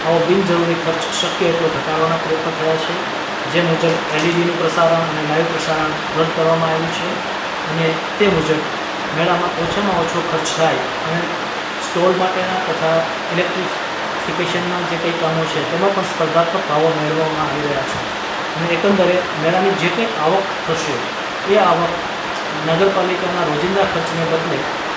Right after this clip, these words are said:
શહેરી પોરબંદર શહેરજનોના કોઈ થોડો ઉપયોગમાં આવે તેવા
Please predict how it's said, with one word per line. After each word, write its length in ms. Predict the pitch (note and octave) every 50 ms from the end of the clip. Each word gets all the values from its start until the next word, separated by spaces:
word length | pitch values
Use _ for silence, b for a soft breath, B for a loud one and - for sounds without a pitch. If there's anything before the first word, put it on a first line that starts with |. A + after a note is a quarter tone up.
| - - - - - -
શહેરી 260 | E3+ E3 E3+ F#3+ G3+ G#3 G#3 G3+ - - - - - - -
પોરબંદર 400 | E3+ E3+ F3 F3+ F#3 F#3+ F#3+ - - -
શહેરજનોના 840 | E3+ D#3+ D#3+ E3+ E3+ - - - - - D#3+ D#3+ E3+ E3+ F3 D#3+ - - - - - - - - - - - - -
કોઈ 200 | F#3 F3+ F3+ F#3+ F#3+ - - - - - - - - -
થોડો 180 | - F#3 G3 G3
ઉપયોગમાં 680 | G#3 G3 - - D#3+ D#3 - F#3+ G3 F#3+ F3+ F3+ F#3 F3 E3
આવે 160 | E3 E3+ E3
તેવા 300 | E3 E3 D#3+ E3 E3